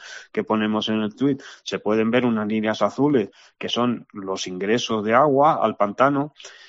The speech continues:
y también se pueden ver unas líneas rojitas, que son la evaporación. Mm.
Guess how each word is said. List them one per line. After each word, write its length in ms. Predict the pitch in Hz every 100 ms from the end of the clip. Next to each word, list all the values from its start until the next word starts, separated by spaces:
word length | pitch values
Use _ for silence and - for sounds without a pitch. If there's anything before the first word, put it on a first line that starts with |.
| _ _
y 120 | 110
también 320 | 113 104 107
se 100 | 113
pueden 340 | 110 120 127 123
ver 200 | 127 135
unas 280 | 127 117 104
líneas 380 | 117 117 117
rojitas, 640 | 117 113 135 123 123 143 143
que 160 | 113
son 340 | 98 110 117 123
la 100 | 110
evaporación. 880 | 104 98 98 90 - 104 92 - _ _ _ _ _ _ _
Mm. 300 | 107 117 139